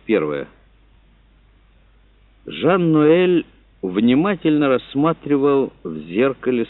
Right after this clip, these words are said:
своё худенькое тельце с выпеченным животиком. Это было утром, в день его рождения. «Обманули!» закричал он. «Обманули!» и затопал ногами.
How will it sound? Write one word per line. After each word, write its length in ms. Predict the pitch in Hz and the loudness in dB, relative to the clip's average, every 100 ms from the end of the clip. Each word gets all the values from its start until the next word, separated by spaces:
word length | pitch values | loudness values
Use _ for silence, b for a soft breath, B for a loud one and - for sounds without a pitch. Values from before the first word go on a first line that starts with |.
| - | -4
своё 340 | 95 107 117 | 0 0 0
худенькое 640 | - 135 117 110 98 104 98 | -2 -4 -2 -2 0 0 0
тельце 560 | - 135 143 - - | -2 -2 -2 -6 -12
с 120 | - | -10
выпеченным 640 | 95 120 120 104 - 113 107 | -6 -6 -6 -12 -6 -4 -4
животиком. 800 | 90 104 98 87 - 82 80 78 | -4 -4 -2 -4 -4 -8 -6 -4
Это 320 | 85 131 - | -4 -4 -6
было 340 | 127 117 127 120 | -4 -2 -2 -4
утром, 540 | - 101 104 - 156 180 - b b b | -2 -4 -2 -2 -2 -4 -12 b b b
в 160 | - 80 | -10 -6
день 220 | 78 131 | -2 -2
его 180 | 139 135 | 0 0
рождения. 640 | 127 123 90 95 90 90 | 0 -4 -2 0 0 0
«Обманули!» 840 | 110 180 190 226 247 262 277 214 135 | 2 0 0 0 0 -2 -2 0 0
закричал 680 | 107 - 98 87 - 71 | -2 -2 -4 -2 -6 -6
он. 160 | 76 73 | -6 -2
«Обманули!» 1200 | 110 185 196 208 202 208 240 294 277 226 226 220 b b b b | -2 -2 -2 -2 0 0 0 0 0 0 -2 -4 b b b b
и 120 | 98 | -2
затопал 560 | 90 92 - 143 - 185 | 0 0 2 0 0 -4
ногами. 540 | 113 69 62 67 65 | -4 -6 -12 -14 -16